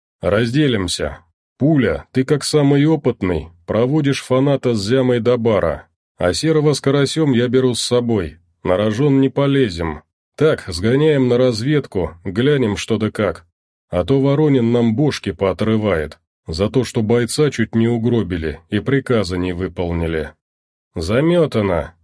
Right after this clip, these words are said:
ответил Пуля, не испытывая энтузиазма. «Но мать болела второй месяц, отец попал под сокращение». Жена в декрете с двумя детьми. У младшего Д Ц П.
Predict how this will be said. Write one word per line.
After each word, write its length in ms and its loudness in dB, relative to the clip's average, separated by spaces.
ответил 580 -2
Пуля, 360 0
не 200 -2
испытывая 600 -2
энтузиазма. 1120 -2
«Но 160 0
мать 340 0
болела 460 2
второй 360 0
месяц, 640 -2
отец 460 -4
попал 460 -2
под 180 -4
сокращение». 1040 -2
Жена 380 0
в 60 -6
декрете 540 -2
с 60 -4
двумя 400 0
детьми. 560 -2
У 120 0
младшего 840 0
Д 180 -4
Ц 200 -4
П. 400 -2